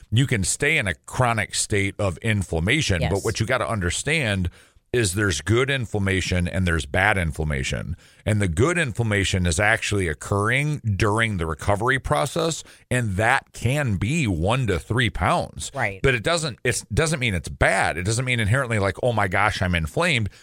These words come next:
Speaker 1: No, your body is actually doing a recovery process, and that's natural. Now, if you're eating garbage,
Speaker 2: Yes.
Speaker 1: that is the
Speaker 2: It's a different
Speaker 1: nutritional
Speaker 2: type of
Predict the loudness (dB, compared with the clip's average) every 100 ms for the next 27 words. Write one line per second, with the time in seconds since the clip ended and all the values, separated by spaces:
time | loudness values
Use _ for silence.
0 | _ 0 2 2 2 2 2 0 -2 -2
1 | -2 0 0 0 0 -2 -2 -2 -2 0
2 | 0 -2 0 0 2 0 -2 0 2 2
3 | 0 -2 2 4 2 0 0 2 2 2
4 | -4 _ _ _ _ _ _ -4 -2 0
5 | -2 0 0 0 0 0 2 2 0 -2
6 | -2 -4 -4 -6 -6 -6 -2 2 4 4
7 | 2 -2 -2 0 -2 0 2 2 2 2
8 | 4 2 4 2 2 0